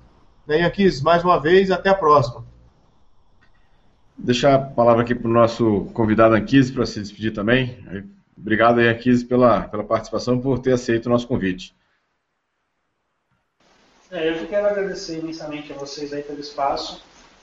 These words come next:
Speaker 3: É, parabéns pela iniciativa aí do, do Security Cast também. E, de novo, eu tenho que agradecer aí e espero que essa ideia do... do Security Cast continue crescendo cada vez mais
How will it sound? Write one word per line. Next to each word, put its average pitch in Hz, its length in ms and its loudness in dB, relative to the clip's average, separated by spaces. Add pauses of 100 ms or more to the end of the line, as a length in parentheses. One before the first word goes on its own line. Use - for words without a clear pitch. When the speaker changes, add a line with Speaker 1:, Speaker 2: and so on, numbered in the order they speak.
(200)
Speaker 3:
É, 135 240 -10
parabéns 147 480 -4
pela 156 160 -8
iniciativa 143 640 -12
aí 131 240 -10
do, 120 220 -14 (540)
do - 80 -20
Security - 540 -16
Cast 139 540 -10
também. 123 180 -18
E, - 1500 -20
de 170 100 -16
novo, 247 140 -14 (500)
eu 131 80 -18
tenho 147 180 -14
que 151 60 -10
agradecer 156 560 -8
aí 156 420 -14
e 180 60 -16
espero 160 400 -8
que 165 100 -12
essa 165 200 -12
ideia 147 360 -10
do... 143 60 -14
do 135 500 -18
Security - 460 -20
Cast - 480 -20 (560)
continue 143 460 -12
crescendo 139 720 -14
cada - 280 -20
vez 123 180 -20
mais - 500 -20